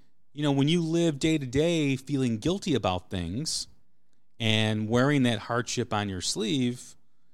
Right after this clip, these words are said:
and yeah, I know people have said that he's maybe not the most greatest person to be around or whatever, but that,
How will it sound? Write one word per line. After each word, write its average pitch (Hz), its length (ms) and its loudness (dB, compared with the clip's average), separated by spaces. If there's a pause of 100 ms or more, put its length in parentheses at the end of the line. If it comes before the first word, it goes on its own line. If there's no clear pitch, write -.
(260)
and 127 220 2
yeah, 135 260 2
I 147 120 0
know 123 260 4
people 131 320 0
have 113 80 0
said 120 380 0
that 110 140 -2
he's 110 180 -6
maybe 110 320 -4
not 107 300 -4
the 104 60 -6
most 104 420 -6 (520)
greatest 107 380 -4
person 107 400 -4
to - 80 -6
be 104 200 -2
around 110 520 -2
or 98 100 -2
whatever, 101 460 -4
but 135 380 -14
that, 139 120 -6